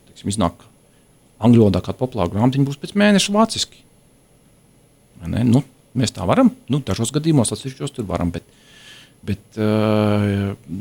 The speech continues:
nu, tas, tā teikt, tas vairs nav jautājums par, par to, vai tas ir komerciāli izdevīgs. Jautājums par to, vai mēs, nu, cik mums tas ir svarīgi, vai, un vai mēs gribam, vai mēs gribam, ka, nu, šī te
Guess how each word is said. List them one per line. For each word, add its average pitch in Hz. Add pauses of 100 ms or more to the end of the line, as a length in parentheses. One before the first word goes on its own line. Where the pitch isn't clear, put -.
(360)
nu, 120 (240)
tas, 131 (180)
tā 101
teikt, - (260)
tas 110
vairs 139
nav 151
jautājums 160
par, - (260)
par -
to, 113
vai 95
tas -
ir -
komerciāli 107
izdevīgs. 85
Jautājums 113
par 123
to, 123
vai 101
mēs, 85 (300)
nu, 104 (640)
cik 104
mums -
tas -
ir -
svarīgi, 147
vai, 117
un 110
vai 117
mēs 131
gribam, 107 (1300)
vai 92
mēs 110
gribam, 95
ka, 131 (180)
nu, 120 (540)
šī -
te 104